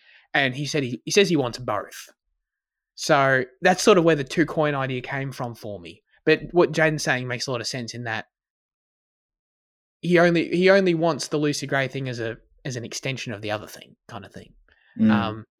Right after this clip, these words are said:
Speaker 1: which is interesting. So I guess
Speaker 2: I
Speaker 1: I
Speaker 2: think
Speaker 1: don't
Speaker 2: ev-,
Speaker 1: know.
Speaker 2: even in one of the
Speaker 1: Yeah.
Speaker 2: more pure moments of his emotion coming through after Sir Janice dies,
Speaker 1: Mm.
Speaker 2: um,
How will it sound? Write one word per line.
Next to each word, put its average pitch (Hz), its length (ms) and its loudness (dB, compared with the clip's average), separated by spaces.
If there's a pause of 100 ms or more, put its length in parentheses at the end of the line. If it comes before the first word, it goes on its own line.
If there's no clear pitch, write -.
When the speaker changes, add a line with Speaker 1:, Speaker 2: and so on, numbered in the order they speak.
(600)
Speaker 1:
which 131 260 -6
is 120 280 -6 (360)
interesting. 135 480 -6 (180)
So 202 160 6
I 180 140 6
guess 226 420 2 (2250)
Speaker 2:
I 139 40 6
Speaker 1:
I 156 100 8
Speaker 2:
think 175 40 4 (100)
Speaker 1:
don't - 80 2
Speaker 2:
ev-, 170 80 4
Speaker 1:
know. 123 60 -8 (100)
Speaker 2:
even 196 240 4
in 247 120 6
one 202 140 4
of 180 40 4
the 175 60 6
Speaker 1:
Yeah. - 100 4
Speaker 2:
more 147 100 4
pure 127 260 6
moments 110 320 6
of 98 120 -2
his 98 200 2
emotion 95 400 -2
coming 92 260 -4
through 90 500 -2 (100)
after 92 260 -2
Sir 95 160 -2
Janice 90 300 -2
dies, 85 500 -6 (1200)
Speaker 1:
Mm. 131 280 -8
Speaker 2:
um, 92 420 0